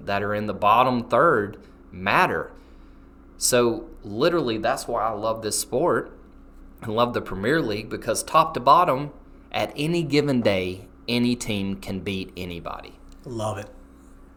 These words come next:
Speaker 2: Brings it to a whole nother level of competition. And, you know, you have these teams like Burnley, Sheffield United, Brighton. They can go back and forth, but they can beat a top team any given day.
Speaker 1: Yep.
Speaker 2: And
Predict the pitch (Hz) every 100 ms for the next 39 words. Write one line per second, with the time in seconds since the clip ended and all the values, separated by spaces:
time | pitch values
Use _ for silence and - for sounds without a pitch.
0 | - 131 151 143 135 - 131 104 - 147
1 | 143 143 139 131 131 127 117 - 120 113
2 | 120 123 - 110 104 - - - - -
3 | 123 120 120 - 190 139 139 131 139 123
4 | 123 - 127 117 113 117 104 95 110 110
5 | 110 104 98 - 117 - 110 107 104 104
6 | 104 104 101 - - - - - - -
7 | - 107 113 113 113 113 101 95 - -
8 | - - - - - 104 117 117 120 123
9 | 131 131 - 139 139 - 110 - 127 147
10 | 240 247 262 165 - 202 277 - 123 -
11 | - 143 208 - 214 294 196 - 135 156
12 | 214 165 143 165 220 190 123 208 214 -
13 | - - 90 - - - 143 147 143